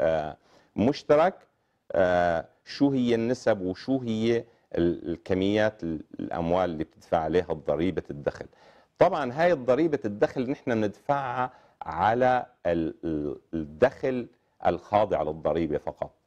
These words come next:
نحن رح نشرح عليه مؤخرًا شو هو الدخل الخاضع للضريبة، لأنه مو كل الدخل اللي نحن بنقبضه هو خاضع لضريبة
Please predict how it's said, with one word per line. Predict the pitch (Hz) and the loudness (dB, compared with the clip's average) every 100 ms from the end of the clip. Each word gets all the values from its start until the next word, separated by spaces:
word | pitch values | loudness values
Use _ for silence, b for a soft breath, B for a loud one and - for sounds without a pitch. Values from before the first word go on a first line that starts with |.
| _ 123 | _ -6
نحن | - | 0
رح | 147 - | -2 -2
نشرح | 143 - 117 | -6 -2 2
عليه | 101 92 104 98 - b b - | 2 2 2 0 -2 b b -2
مؤخرًا | 87 92 - - 110 110 104 _ | 0 0 -2 0 2 2 -4 _
شو | - 185 | -2 0
هو | 170 147 135 120 - 95 | 2 2 2 2 0 -4
الدخل | 87 90 117 104 | 0 0 0 -4
الخاضع | 87 - 92 80 | -6 0 2 2
للضريبة، | 76 73 73 69 73 | -2 -2 -4 -4 -8
لأنه | 82 95 110 | -4 -2 0
مو | 120 240 | 2 0
كل | - 151 | 2 0
الدخل | 131 107 139 127 117 - B B 95 | 0 0 0 0 -4 -8 B B 0
اللي | 95 101 | 2 2
نحن | 120 - 101 | 0 -2 -2
بنقبضه | 98 107 90 92 90 | 0 0 0 0 0
هو | 95 92 87 | 0 -2 -2
خاضع | - 95 87 80 | 0 0 2 0
لضريبة | 80 78 80 82 | 0 -2 -2 -2